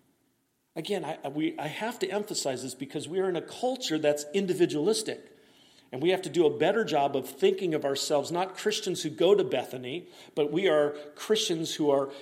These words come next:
a, a, a body at Bethany. We are the body of Christ in this local manifestation of it. We are family.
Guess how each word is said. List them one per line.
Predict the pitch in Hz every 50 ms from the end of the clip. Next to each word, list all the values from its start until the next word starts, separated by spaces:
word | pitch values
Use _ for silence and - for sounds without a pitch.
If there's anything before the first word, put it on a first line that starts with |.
| - - -
a, | 139 139 - - - - - - - - - 131 - - -
a, | 156 151 - -
a | 165 156
body | 131 - - 170 170 214 233 247 220 220 196 151 127 -
at | 131 135 139 135 -
Bethany. | 151 139 123 - 131 127 120 113
We | 117 143 208 202 180 - - -
are | 185 196 208 220 214 208 180
the | 147 151
body | 147 151 147 151 147 147 147
of | 143 147
Christ | - - 147 143 143 - -
in | 147 151 156
this | 143 139 - 156
local | 143 135 143 147 147 147 139 127 123 - - - - - 139
manifestation | 143 139 143 151 147 - 147 135 - - 151 135 139 135 - 131 117
of | 113 107 -
it. | 120 - - -
We | 104 135 180 180 160 - - -
are | 175 180 190 190 180 165 156 151
family. | 156 - - - - 165 170 180 180 170 156 127 120 113 -